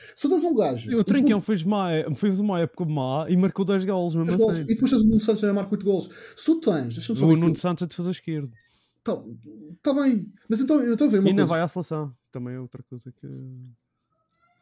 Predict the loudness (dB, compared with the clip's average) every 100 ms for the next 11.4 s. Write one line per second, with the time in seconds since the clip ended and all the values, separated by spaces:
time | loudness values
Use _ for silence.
0 | _ _ _ _ -16 -8 -6 -4 -4 -4
1 | -6 -6 -6 -6 -8 -8 -6 -4 -6 -8
2 | -8 -8 -4 -2 -2 -4 -6 -6 -6 -8
3 | -8 -8 -8 -6 -4 -4 -4 -6 -8 -4
4 | -2 -2 -2 -2 -2 0 0 0 -2 -2
5 | -2 -2 -4 -6 -16 -14 -10 -6 -6 -6
6 | -4 -4 -6 -6 -6 -6 -8 -8 -10 -14
7 | -16 0 4 4 4 2 4 6 6 4
8 | 2 2 0 -2 0 0 0 0 0 0
9 | -4 -8 -4 -4 -4 -4 -2 -4 -8 -2
10 | 2 2 2 -2 -6 -4 0 2 2 2
11 | 4 4 4 4